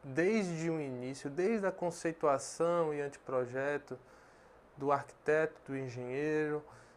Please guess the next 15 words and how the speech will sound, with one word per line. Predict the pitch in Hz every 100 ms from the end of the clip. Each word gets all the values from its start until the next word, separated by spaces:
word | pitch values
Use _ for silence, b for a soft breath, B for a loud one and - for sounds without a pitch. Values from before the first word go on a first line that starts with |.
| -
e | - 170
do | 170
construtor, | 165 165 - 151 135 - 139 151 139
os |
subempreiteiros, | - 143 135 135 127 - 113 107 113 117
né? | 120
A | 123
gente | 135 -
tem | - 135
aí | 135
desde | 131 170 214 196
o |
anteprojeto | 190 190 160 143 127 135 135
essa | 139 -
caminhada | 139 151 151 135 117 117 131 143